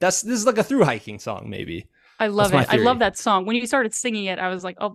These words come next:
Speaker 2: yeah, I know exactly which one he's talking about."
Speaker 1: I'm glad
Speaker 2: Yeah.
Speaker 1: you did, because I didn't do the best performance there.
Speaker 2: It was
Speaker 1: And
Speaker 2: terrible,
Speaker 1: it was a
Speaker 2: but
Speaker 1: very
Speaker 2: I
Speaker 1: bad performance, but you knew it.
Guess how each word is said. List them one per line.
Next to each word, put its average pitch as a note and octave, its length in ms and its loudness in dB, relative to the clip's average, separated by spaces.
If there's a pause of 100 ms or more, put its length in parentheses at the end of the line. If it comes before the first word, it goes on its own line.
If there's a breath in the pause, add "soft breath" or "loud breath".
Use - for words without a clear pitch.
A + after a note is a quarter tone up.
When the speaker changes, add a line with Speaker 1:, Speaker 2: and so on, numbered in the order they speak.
Speaker 2:
yeah, F3+ 240 -2
I F3+ 60 -4
know F3 100 -6
exactly F3+ 460 -4
which F#3 180 -6
one F#3+ 100 -6
he's F#3 140 -6
talking F3+ 240 -6
about." E3+ 320 -6
Speaker 1:
I'm E3 140 2
glad D#3 300 4
Speaker 2:
Yeah. D#3+ 60 4
Speaker 1:
you D3+ 60 4
did, C3 260 2
because B2+ 280 0
I B2 120 2
didn't B2+ 320 -4
do B2 200 -2
the G#2+ 100 -8
best G#2 260 -8
performance G2+ 560 -8
there. D#3 520 0
Speaker 2:
It A2 160 0
was G#2 140 2
Speaker 1:
And G#2 80 -4
Speaker 2:
terrible, G#3+ 680 2
Speaker 1:
it D3 60 2
was B2+ 80 6
a - 40 8
Speaker 2:
but A#2+ 60 0
Speaker 1:
very E3+ 260 8
Speaker 2:
I D#3+ 40 6
Speaker 1:
bad D3 240 4
performance, C3 380 0
but B2+ 140 -2
you A#2 100 -4
knew A#2+ 240 -2
it. F2+ 280 -14